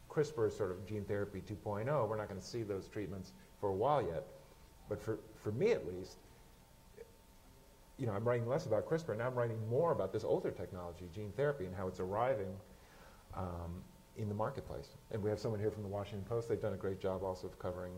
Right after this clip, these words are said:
uh, sort of the arrival of gene therapy. It's also a regulatory question, uh, with the F D A approving these treatments. So, um, sort of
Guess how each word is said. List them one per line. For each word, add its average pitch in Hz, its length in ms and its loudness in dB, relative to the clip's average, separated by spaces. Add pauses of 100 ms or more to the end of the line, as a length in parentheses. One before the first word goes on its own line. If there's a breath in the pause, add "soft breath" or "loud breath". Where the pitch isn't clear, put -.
uh, 85 400 -10
sort 95 120 0
of 90 80 -2
the 90 80 -2
arrival 92 360 0
of - 80 -8
gene 98 180 -6
therapy. 98 300 -4
It's 98 100 -10
also 90 180 -6
a 90 40 -6
regulatory 98 540 -6
question, 104 400 -10 (640 loud breath)
uh, 92 140 -6
with 87 120 -6
the 92 100 -2
F 87 140 -6
D 92 120 -2
A 92 100 0
approving 92 440 -4
these 92 140 -4
treatments. 90 480 -8 (100)
So, 82 340 -6 (840 loud breath)
um, 73 200 -10 (640)
sort 80 160 -4
of 80 60 -6